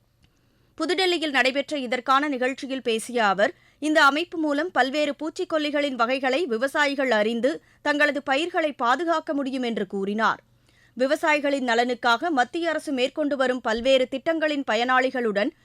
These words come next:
திரு சிவராஜ் சிங் சௌஹான் உரையாடினார். குடியரசுத் தலைவர் மாளிகையில் உள்ள அமிர்த தோட்டம் இன்று முதல் அடுத்த மாதம் பதினைந்தாம் தேதி வரை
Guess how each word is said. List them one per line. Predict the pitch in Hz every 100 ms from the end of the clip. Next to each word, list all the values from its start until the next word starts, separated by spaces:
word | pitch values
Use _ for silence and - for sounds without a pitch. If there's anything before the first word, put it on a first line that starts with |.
| _ -
திரு | 311 285
சிவராஜ் | 302 294 320 302 311
சிங் | 277 269
சௌஹான் | 233 233 214 196
உரையாடினார். | 214 208 202 214 233 208 - _ _ _ _ _ _ _ _ _ _
குடியரசுத் | 339 392 427 403 302
தலைவர் | 320 320 311
மாளிகையில் | 277 269 285 294 294 285
உள்ள | 254 277 262
அமிர்த | 226 254 269
தோட்டம் | 262 240 226 277 277
இன்று | 240 262 254
முதல் | 247 277
அடுத்த | 254 226 - 277
மாதம் | 262 262 277
பதினைந்தாம் | 233 226 269 277 262 247
தேதி | 226 220 214
வரை | 214